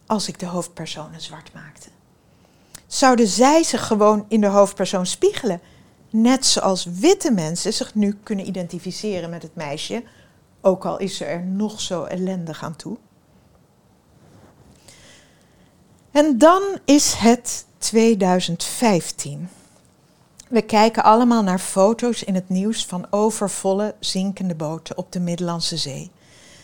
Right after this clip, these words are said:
Mensen die hun levens wagen om Europa te bereiken, om oorlogen en vervolging te ontvluchten. Ik kijk naar de foto's en opeens zie ik de kinderen.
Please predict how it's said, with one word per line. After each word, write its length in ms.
Mensen 640
die 240
hun 180
levens 480
wagen 420
om 100
Europa 440
te 120
bereiken, 560
om 240
oorlogen 680
en 120
vervolging 680
te 220
ontvluchten. 680
Ik 140
kijk 280
naar 120
de 80
foto's 840
en 120
opeens 640
zie 240
ik 340
de 100
kinderen. 520